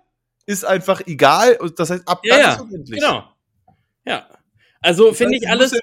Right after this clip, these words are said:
Speaker 1: noch
Speaker 2: also wenn mir einer die Unendlichkeit erklären kann,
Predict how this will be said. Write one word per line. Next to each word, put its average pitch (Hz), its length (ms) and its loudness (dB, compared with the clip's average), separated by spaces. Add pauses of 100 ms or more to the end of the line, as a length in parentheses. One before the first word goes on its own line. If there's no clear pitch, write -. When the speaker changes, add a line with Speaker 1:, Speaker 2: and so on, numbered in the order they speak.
Speaker 1:
noch 220 240 -4 (640)
Speaker 2:
also 170 240 -2
wenn 233 180 0
mir 277 160 0
einer 240 280 0
die 220 120 -4
Unendlichkeit 226 880 -4 (240)
erklären 202 540 -2
kann, 175 420 -2